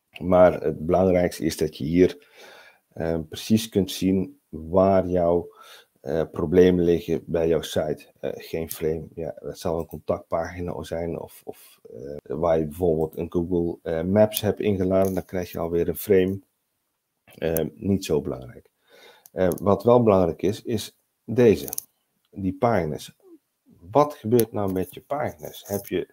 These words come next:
pagina's met een twee eh, X X respons, een drie X X respons, eh, of een vier X X? Eh, het belangrijkste om in de gaten te houden is, eh, de vier X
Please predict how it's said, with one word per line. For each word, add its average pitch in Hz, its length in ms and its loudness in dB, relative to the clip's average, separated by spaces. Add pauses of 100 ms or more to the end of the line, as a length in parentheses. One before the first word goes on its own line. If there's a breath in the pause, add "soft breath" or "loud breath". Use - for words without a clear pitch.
pagina's 101 280 -2
met 85 140 -10
een 80 80 -8
twee 104 440 -2
eh, 98 480 -6
X 110 180 -10
X - 200 -16
respons, 110 640 -4
een 87 140 -8
drie 113 340 2
X 101 180 -8
X - 100 -18
respons, 104 640 -4 (840 loud breath)
eh, 87 300 2 (180)
of 95 140 2
een 85 100 -4
vier 107 420 2
X 85 80 -8
X? 123 440 -4 (320)
Eh, - 140 -2
het 101 140 2
belangrijkste 143 640 2
om 120 80 0
in 117 80 0
de 101 60 -2
gaten 120 280 4
te - 60 -6
houden 90 380 0
is, - 320 -6 (100)
eh, 87 280 -2
de 80 100 -2
vier 120 480 0
X - 120 -12